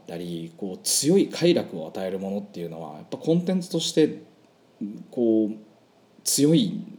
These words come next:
だろうと思うんですよね。それはまあ合法的な、こう、例えば音楽とかもそうかもしれないですし、あとや、あとは、えっと、お酒はもう完全にドラッグですよね。まあ、酔っ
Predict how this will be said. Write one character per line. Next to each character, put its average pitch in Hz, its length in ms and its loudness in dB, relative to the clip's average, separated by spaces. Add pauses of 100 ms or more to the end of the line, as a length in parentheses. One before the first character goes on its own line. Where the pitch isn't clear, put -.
(160)
だ 104 180 -4
ろ 104 120 4
う 87 60 -4
と 87 80 -8
思 101 180 2
う - 20 -4
ん 85 80 -6
で - 100 -14
す - 140 -10
よ 101 80 -8
ね。 151 240 -2
そ - 140 -6
れ 175 60 2
は 180 140 2
ま 175 120 2
あ 127 40 4
合 123 880 2
法 175 160 -6
的 170 200 2
な、 165 100 2 (560)
こ - 180 -8
う、 185 120 -4
例 160 80 6
え 117 40 6
ば 92 120 0
音 143 180 4
楽 135 220 -2
と 87 80 -10
か - 100 -18
も - 80 -14
そ - 160 -4
う 131 60 -4
か 110 80 -4
も 85 100 -4
し - 160 -8
れ 80 60 -12
な 82 100 -10
い 76 60 -12
で - 80 -16
す - 160 -14
し、 82 380 -10 (680)
あ - 100 -6
と 98 160 -4
や、 95 320 -6
あ 123 100 -10
と 120 100 0
は、 87 280 -2 (320)
え 87 280 -6
っ - 40 -20
と、 82 380 -8
お - 60 -4
酒 208 280 2
は 233 100 6
も 214 120 6
う - 20 -10
完 123 180 -4
全 160 120 4
に 131 60 -4
ド 107 80 0
ラ 143 120 2
ッ - 40 -12
グ 104 100 -4
で - 100 -6
す - 120 -10
よ 58 120 -14
ね。 117 340 -8
ま - 80 -12
あ、 92 40 -8
酔 95 100 -4
っ - 20 -4